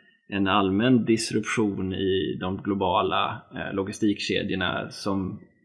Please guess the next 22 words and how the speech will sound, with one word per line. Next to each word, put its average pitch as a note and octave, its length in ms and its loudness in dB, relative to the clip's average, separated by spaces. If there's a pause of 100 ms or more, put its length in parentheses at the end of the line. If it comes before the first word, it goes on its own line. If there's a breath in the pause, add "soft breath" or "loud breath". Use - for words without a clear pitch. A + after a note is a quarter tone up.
följd A2+ 340 6
av F#2 220 2
covid-krisen. A2 920 2 (800 soft breath)
Eh, F#2+ 300 0 (1300)
samtidigt D3 960 6
som, G#2 680 2 (120)
vilket, A2+ 560 2
samtidigt C3 500 6
som, G#2 240 4
och G2+ 280 0 (260)
som B2 180 4
också A2 260 0
leder A2 340 2
till G#2 400 4 (440 soft breath)
högre G#2 560 6
energipriser, A2+ 960 2
samtidigt A2+ 640 4
som G2+ 220 0
vi G#2 80 0
har F#2 320 0
då F2+ 340 0
fyra, G#2+ 340 4